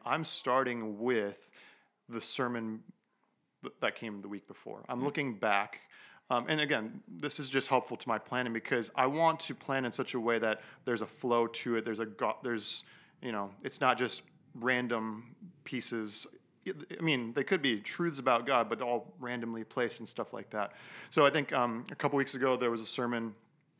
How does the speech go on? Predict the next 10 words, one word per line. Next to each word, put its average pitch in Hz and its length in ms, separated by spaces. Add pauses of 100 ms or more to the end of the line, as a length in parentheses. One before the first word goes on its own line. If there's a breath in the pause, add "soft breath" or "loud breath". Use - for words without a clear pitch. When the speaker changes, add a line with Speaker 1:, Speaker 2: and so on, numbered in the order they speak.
(400)
Speaker 1:
uh, 117 420
and, 123 340
and 117 260
it - 80
was 120 140
on, 110 260 (600 loud breath)
uh, 107 280 (360)
the 120 60
plagues, 127 640
and 117 240